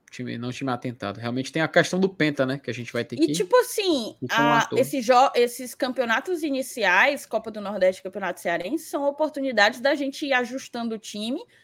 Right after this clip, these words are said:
Speaker 2: pra quando chegar em Libertadores, Copa do Brasil e Série A, o time já está
Speaker 1: Uhum.
Speaker 2: ajustado, né? O time já está minimamente redondo. Então, eu vou, eu vou tá perdendo tempo com jogos por,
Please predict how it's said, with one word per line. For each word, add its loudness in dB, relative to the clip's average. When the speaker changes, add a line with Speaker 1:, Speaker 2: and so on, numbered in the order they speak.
Speaker 2:
pra -4
quando 0
chegar 2
em -4
Libertadores, -2
Copa -2
do -6
Brasil -2
e -6
Série 2
A, 8
o -4
time -6
já 2
está 2
Speaker 1:
Uhum. -18
Speaker 2:
ajustado, 0
né? -8
O -12
time -12
já -4
está -2
minimamente -2
redondo. 0
Então, 2
eu 6
vou, 6
eu 2
vou -4
tá -2
perdendo 2
tempo -8
com -12
jogos 0
por, -6